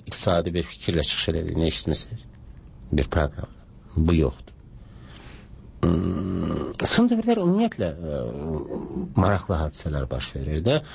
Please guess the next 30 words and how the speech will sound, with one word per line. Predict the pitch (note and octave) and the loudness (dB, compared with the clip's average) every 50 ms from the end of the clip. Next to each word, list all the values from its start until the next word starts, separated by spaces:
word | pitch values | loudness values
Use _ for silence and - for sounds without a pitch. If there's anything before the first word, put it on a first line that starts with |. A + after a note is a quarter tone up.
| - - - - - - - | -18 -18 -18 -20 -18 -10 -2
Ə, | - F2+ D#2+ D#2 - - | 0 2 2 2 2 2
hətta | G3 G3 - - A3+ G#3+ G3+ - - | 0 0 0 2 2 4 4 2 0
mən | G2+ A2+ B2+ C3+ C3+ C3+ D3+ E3 D#3+ C#3 | 0 2 4 4 6 6 4 4 4 2
deyərdim | D3 D3+ D3+ C#3+ C#3+ C#3 C3+ B2+ | 0 -2 0 0 2 2 2 2
ki, | B2 - - D3+ D3 B2 - - - - - - - - - - - - - - - - - - - - - - - - - - | 0 2 2 4 4 4 0 -4 -12 -20 -20 -20 -20 -20 -20 -20 -20 -20 -20 -20 -20 -20 -20 -20 -18 -14 -12 -12 -12 -10 -2 4
indi | - B2+ C3+ C3+ C3 D#3+ | 6 6 6 6 4 4
o | C3+ C3 | 2 2
tendensiya | - C3 B2 B2 A2+ C#3 D#3 E3+ F3+ F3 - F3+ D#3+ A#2 | 4 4 4 4 4 2 2 2 2 2 2 2 2 2
ki, | - - F#2+ E2+ | 0 0 0 2
hərə | F#2 F#2+ F#2+ F2+ E2 | 4 4 4 4 4
öz, | E2 - - - - - - - - - - - - - | 2 -2 -6 -12 -14 -20 -20 -20 -20 -20 -20 -20 -14 -6
ə, | D2 D2 D2+ D2 C#2+ D2 D2 C#2+ C#2+ C2 - - - - - - - - - - - | -2 0 0 2 2 2 0 0 -2 -4 -6 -8 -12 -14 -14 -14 -14 -14 -8 0 2
necə | F2 D#2+ E2 D#2+ - | 2 4 4 4 4
deyə | D#2 D2 D2 | 4 2 4
bilər, | D#2 D#2 D2 C#2 D2+ | 4 2 4 4 4
nazirliyinə, | F2+ F#2 F2+ D#2+ D2+ D#2+ D2+ D2+ D#2+ D#2 D2+ D2 D2 D#2 D#2+ D#2 D#2 D#2 D2 C#2 B1 B1 - - | 4 4 4 2 0 -2 -2 0 0 0 2 2 2 4 4 4 4 4 2 2 0 -2 0 0
öz, | F2+ F2 F2 - - - | 2 2 2 0 -2 -2
ə, | - D#2 C#2+ C#2 C2 - D#2 E2 D#2 D2 C2 | -2 -2 -2 -2 -4 -6 -4 0 2 2 4
malikanəsi | C#2+ E2 F#2 F2+ E2 D2+ - - E2 D#2 D2 C#2+ - - - - | 6 6 6 4 4 0 -2 -4 -2 -2 -2 -2 -4 -6 -8 -8
kimi | - - D2 C#2+ C#2 | -2 0 0 0 2
baxır | - E2 E2 - - C3+ C3+ G2+ | 2 2 2 2 2 2 2 4
və | F#2 F2+ E2+ - - - - - - - - - - - - | 4 4 2 0 -2 -12 -20 -20 -20 -18 -18 -18 -12 -4 -2
o | F#2+ F2+ | -2 0
problemləri | - - D#2 C#2+ D#2 D2+ C#2+ C2+ C#2+ C#2 C#2+ - - | 0 0 0 0 0 0 -2 -2 -2 -2 -2 -4 -4
həll | - F2 E2 F2 F#2+ | -2 0 2 2 4
edir, | G#2+ A#2 A#2+ A#2+ | 4 4 2 2
qalan | - C#2+ E2 F2+ F2 D#2 C2+ C2+ - - - | 4 4 4 6 4 4 0 -4 -10 -14 -12
problem-, | - - D#2+ D#2 C#2+ D#2 A#1+ - - - | -4 0 2 2 2 0 -2 -4 -6 -8
problemlərlə | - - D#2 D2+ D2 D#2+ D#2+ D#2+ D#2+ E2+ E2 E2 D2 | -2 2 2 2 4 4 4 4 4 4 2 2 2
maraq. | C#2+ C2+ D2+ - - - | 2 0 0 -4 -8 -12